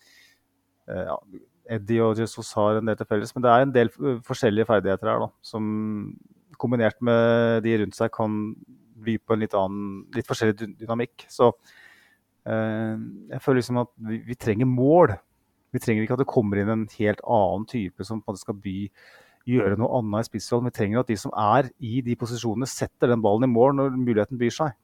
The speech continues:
Eh, og det, det er på en måte hele greia. Og så er jeg, så kan vi sikkert diskutere i de store kampene, eh, når vi har få sjanser.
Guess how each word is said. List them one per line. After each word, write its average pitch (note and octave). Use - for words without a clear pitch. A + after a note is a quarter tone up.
Eh, A2+
og B2+
det, A2
det A#2
er A2+
på B2
en A#2
måte A#2
hele A#2
greia. C3+
Og C3+
så C#3
er E3+
jeg, F3
så -
kan F3+
vi E3+
sikkert B2
diskutere G#2+
i G#2
de G#2+
store F#2+
kampene, G2+
eh, F#2+
når F#2+
vi G#2+
har G#2+
få G#2+
sjanser. G#2+